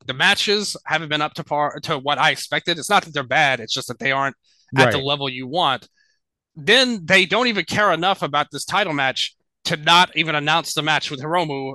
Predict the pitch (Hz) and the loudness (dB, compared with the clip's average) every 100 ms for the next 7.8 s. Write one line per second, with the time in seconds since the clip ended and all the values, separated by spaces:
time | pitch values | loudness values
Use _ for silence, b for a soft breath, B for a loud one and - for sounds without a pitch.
0 | - 143 - 151 147 135 196 139 131 - | -10 -10 -6 0 0 4 2 2 -2 -2
1 | 202 160 135 139 135 151 240 190 170 233 | 0 0 0 -2 0 2 2 2 2 2
2 | 226 180 147 143 156 156 147 - 160 147 | 2 0 -2 0 2 2 0 -2 -2 -6
3 | 147 247 127 120 113 160 - 151 170 226 | -2 -2 -2 -4 0 0 0 -4 -2 -2
4 | 208 220 269 269 156 190 254 320 240 - | -2 0 2 0 0 0 0 0 0 -2
5 | 135 131 113 - 240 185 190 277 277 165 | -2 -4 -4 2 4 6 4 6 6 6
6 | 190 - 196 208 156 147 156 139 127 120 | 2 2 6 6 8 6 6 4 2 0
7 | 113 98 90 139 113 87 85 | -2 -6 -8 -8 -8 -10 -16